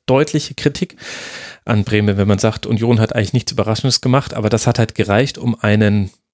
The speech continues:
ich möchte sagen, ungefährdeten zwei zu null Sieg einzufahren. Und das ist ja nicht das erste Mal. Werder hat schon so oft jetzt, äh, zu Hause gegen, gegen vermeintlich deutlich schwächere Mannschaften, äh, verloren. Das ging ja am ersten Spieltag noch kurios los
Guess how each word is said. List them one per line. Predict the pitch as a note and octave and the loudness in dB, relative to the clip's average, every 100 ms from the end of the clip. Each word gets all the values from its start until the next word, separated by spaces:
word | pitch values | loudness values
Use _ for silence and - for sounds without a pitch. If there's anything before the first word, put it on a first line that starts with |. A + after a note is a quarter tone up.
| _ _ | _ _
ich | - - | -8 -2
möchte | G#2+ G#2+ | -2 0
sagen, | G#2+ G#2+ | 0 0
ungefährdeten | B2 D#3 C#3 - F#2+ F#2+ - F#2 | 2 2 2 0 0 0 -2 -6
zwei | - G2+ | -2 -2
zu | - | 0
null | A2+ C3+ | 0 0
Sieg | A#2+ F#2+ - - _ - - _ | 0 -4 -4 -14 _ -20 -20 _
einzufahren. | - F#2+ - - F#2 F#2 | -6 -4 -6 -4 -2 0
Und | F#2+ | 0
das | A2 | 2
ist | |
ja | C#3 | 2
nicht | C3 B2 | 0 -2
das | |
erste | B2 D#3+ - A#2 | 0 0 2 0
Mal. | G2 | 2
Werder | G2+ A#2+ C3 | 2 2 2
hat | C3+ | 2
schon | - C3 | 2 2
so | A#2 C3+ E3+ | 4 2 4
oft | D#3 - | 2 2
jetzt, | C#3+ - - | -2 -2 -8
äh, | A#2+ | -6
zu | - A#2+ | -2 0
Hause | A#2 C#3+ C#3+ C#3+ C3+ - - - _ - | 2 2 4 2 0 -10 -20 -20 _ -2
gegen, | C3 C3 C3+ B2+ D2 F#2 | 0 2 2 2 -2 -4
gegen | B2 B2+ | -2 -2
vermeintlich | - A2+ A2+ C#3 C3+ - | 2 4 4 2 -2 0
deutlich | B2 C#3 C#3 - | 2 2 0 -2
schwächere | - B2 C#3 C#3+ B2+ | 0 0 0 0 2
Mannschaften, | B2 C3+ C3+ - B2 A2+ | 0 0 -2 0 -2 -4
äh, | |
verloren. | - A2+ G#2+ B2+ G2 | -4 -2 2 2 2
Das | F#2+ | -2
ging | B2+ | 2
ja | B2+ | 4
am | B2 | 4
ersten | B2 B2+ | 2 2
Spieltag | C3+ - B2+ B2 | -2 0 0 2
noch | A2 | 0
kurios | - C3 A#2 B2 C#3 - | 2 0 2 2 2 0
los | B2 D#3 F3+ | 2 2 0